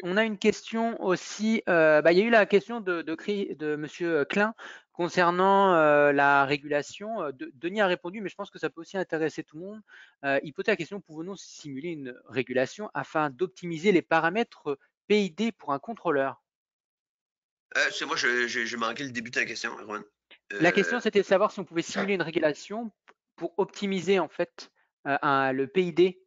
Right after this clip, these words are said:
Speaker 1: d'un, d'un contrôleur.
Speaker 2: Euh, bon, Denis a répondu, ben oui, abso-, absolument. Donc, euh, je, je pourrais faire très rapidement, mais, euh, donc, le,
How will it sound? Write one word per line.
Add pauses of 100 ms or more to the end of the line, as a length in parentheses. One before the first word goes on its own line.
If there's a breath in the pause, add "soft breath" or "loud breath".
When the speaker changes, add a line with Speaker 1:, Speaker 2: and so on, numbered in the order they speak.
(120)
Speaker 1:
d'un,
d'un
contrôleur. (1200 soft breath)
Speaker 2:
Euh,
bon,
Denis
a
répondu,
ben
oui,
abso-,
absolument.
Donc,
euh,
je, (100)
je
pourrais
faire
très
rapidement,
mais, (720)
euh,
donc,
le,